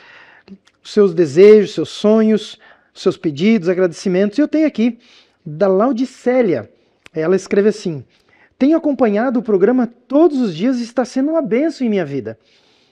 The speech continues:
Deus os abençoe. Peço, por favor, que orem por meu esposo, que está com glaucoma. Sei que Deus tudo pode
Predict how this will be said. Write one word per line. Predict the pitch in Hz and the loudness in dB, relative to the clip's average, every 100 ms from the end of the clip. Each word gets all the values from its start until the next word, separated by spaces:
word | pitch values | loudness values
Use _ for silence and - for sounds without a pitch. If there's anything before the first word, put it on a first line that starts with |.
| _ - | _ -6
Deus | 151 202 247 | 4 6 6
os | 226 233 | 4 0
abençoe. | 233 247 - 196 175 - - - | 0 0 2 2 2 -2 -16 -6
Peço, | 233 262 - | 0 0 0
por | 247 254 | -4 -2
favor, | 254 202 247 | -2 0 -2
que | - 220 | -2 0
orem | 202 208 262 247 | 4 4 2 0
por | 220 | -2
meu | 190 190 | 0 -2
esposo, | - - 202 208 220 262 | -4 -2 0 0 0 -6
que | 196 | -4
está | 185 - 202 202 | -6 -4 -6 -4
com | 226 | -4
glaucoma. | 196 226 262 240 277 214 - _ - - - | 0 0 0 -2 0 0 -6 _ -20 -20 -20
Sei | - 196 202 | -4 0 0
que | 214 | 0
Deus | 208 | 0
tudo | 202 185 190 | 0 -4 -6
pode | 190 190 226 220 | 0 2 2 0